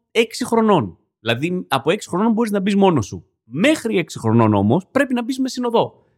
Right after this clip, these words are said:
Και η κόρη μου, επειδή είχαμε πάει εκεί σε παιδικό πάρτι, ήτανε πέντε, άρα έπρεπε να μπω και εγώ σε όλες τις διαδρομές. Και λέ-, λέτε τώρα, «Λάμπρο, πόσο τέλειο, ε,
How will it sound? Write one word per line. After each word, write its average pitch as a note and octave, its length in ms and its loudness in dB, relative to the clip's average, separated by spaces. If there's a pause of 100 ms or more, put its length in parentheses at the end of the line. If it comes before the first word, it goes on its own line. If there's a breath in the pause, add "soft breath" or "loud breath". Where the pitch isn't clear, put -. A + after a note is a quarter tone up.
(140)
Και F3+ 100 -6
η E3 100 -4
κόρη C#4 240 -2
μου, D4 260 0 (260)
επειδή E3+ 260 -4
είχαμε G3+ 220 -2
πάει G3 180 2
εκεί F#3+ 180 -6
σε F3 140 -4
παιδικό D#3+ 400 -2
πάρτι, C#3+ 560 0
ήτανε E3+ 500 2
πέντε, B2 680 0
άρα C#3 720 2
έπρεπε D3 480 0
να C3+ 160 2
μπω C3+ 440 -2
και G#3 140 -2
εγώ F3 640 2 (420 soft breath)
σε - 300 0
όλες G3+ 600 0
τις A3 180 -8
διαδρομές. A3 720 -2 (300)
Και A#2+ 140 -4
λέ-, F#3+ 400 0
λέτε A3+ 320 -2
τώρα, A3 320 0
«Λάμπρο, A#2+ 540 0
πόσο G3+ 540 -6
τέλειο, G2+ 720 -2
ε, G#2+ 260 2